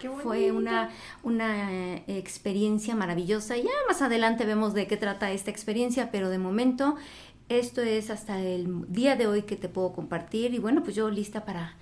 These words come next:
Speaker 2: pues, para servir.
Speaker 1: Oye, Maya, ¿y sabes que comparto contigo esto de las terapias que existen, de tu formación?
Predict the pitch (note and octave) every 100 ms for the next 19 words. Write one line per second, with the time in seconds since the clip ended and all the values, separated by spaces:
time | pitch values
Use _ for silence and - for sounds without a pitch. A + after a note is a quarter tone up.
0 | - - - F#3 F3 - F3+ F3+ F#3 E3
1 | E3+ - - - - - A#3 A#3+ A#3 A#3+
2 | A#3+ C4 D4 D#4+ - A#3 G#3+ G#3 - -
3 | - - - - - G#3 A#3+ G#3+ A#3 C4+
4 | C4 G#3 A3 A3 G#3+ A#3+ A3 G3 F#3+ F#3+
5 | F#3+ F#3+ - G3+ G3 G#3 G#3 G3+ - G#3+
6 | A3+ A3 - G#3 G3+ G3 F#3+ F3+ F3 F#3
7 | - G#3 G#3+ G3+ G3 G3+ A3+ A3+